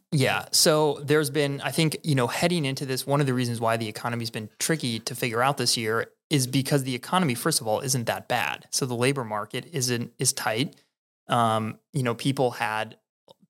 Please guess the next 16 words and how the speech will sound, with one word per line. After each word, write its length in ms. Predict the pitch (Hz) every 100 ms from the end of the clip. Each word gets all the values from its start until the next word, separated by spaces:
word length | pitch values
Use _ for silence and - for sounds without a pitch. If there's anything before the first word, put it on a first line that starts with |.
| _
you 100 | 160
know, 80 | 123
people 260 | 185 165
made 200 | 131 127
a 40 | 110
lot 240 | 107 107
of 100 | 107
money, 320 | 113 110 120 117 _ _ _ _
uh, 200 | - 113
nineteen, 440 | 107 120 123 123 113
twenty, 300 | - 123 110
twenty-one. 600 | - 113 104 107 127 202 _ _ _ _ _ 104 _ _ _ _ _ -
And 120 | 147
then 120 | 123
subsequently, 800 | 123 135 - - 120 131 117 113
they've, 640 | 110 110 107 104 104 -